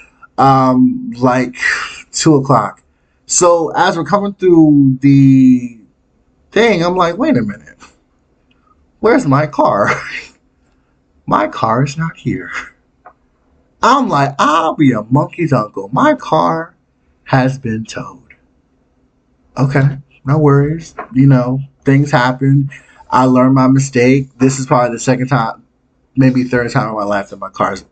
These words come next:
been towed. So we call the number that's on the gate when your car is towed for the towing company.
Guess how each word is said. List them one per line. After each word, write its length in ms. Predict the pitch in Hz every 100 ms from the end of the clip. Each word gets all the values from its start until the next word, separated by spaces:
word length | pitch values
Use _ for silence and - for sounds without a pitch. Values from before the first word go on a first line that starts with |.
| _
been 160 | 101 98
towed. 340 | - 110 - _ - - - -
So 680 | - 175 165 156 156 139 135 _ -
we 120 | 127
call 680 | - 165 143 143 139 135 - _ _ _ _ _ _ _ -
the 120 | 123
number 500 | 123 110 104 104 113 _ _ _ - - - - _ _ - _ _ _ -
that's 180 | 131 -
on 200 | 120 127
the 480 | 127 117 110 104 104 _ _ 104
gate 380 | 127 110 98 - _ _ _ _ _ _ _ _ _ _ _ -
when 120 | 127
your 80 | 123
car 240 | 151 135
is 120 | 117 -
towed 220 | 113 -
for 100 | 120
the 40 |
towing 240 | - 139 120
company. 340 | 107 -